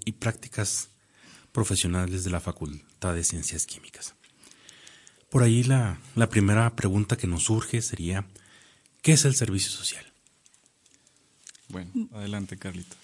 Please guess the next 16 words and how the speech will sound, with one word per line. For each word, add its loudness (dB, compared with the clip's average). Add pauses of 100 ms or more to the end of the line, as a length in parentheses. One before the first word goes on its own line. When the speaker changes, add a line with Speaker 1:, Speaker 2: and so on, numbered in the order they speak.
(140)
Speaker 3:
Bueno, 2
el 2
servicio -2
social 0
es 0
una 2
fase, 0
una 0
etapa -2
de -2
la 0 (540)
formación 0
académica -4
donde -2
básicamente 0 (560)
nuestros -4